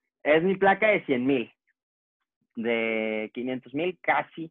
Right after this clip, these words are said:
ya casi llego. Pero es la de cien mil. Sí, pues,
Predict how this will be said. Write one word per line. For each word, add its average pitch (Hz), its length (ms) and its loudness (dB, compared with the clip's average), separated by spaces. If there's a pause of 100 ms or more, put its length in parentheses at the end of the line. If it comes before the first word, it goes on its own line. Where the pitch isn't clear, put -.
(160)
ya 151 160 2
casi 165 240 -2
llego. 117 320 -2 (1300)
Pero 127 540 4
es 139 100 6
la 165 140 6
de 151 120 0
cien 127 300 0
mil. 135 280 2 (380)
Sí, 226 400 -2
pues, 185 240 4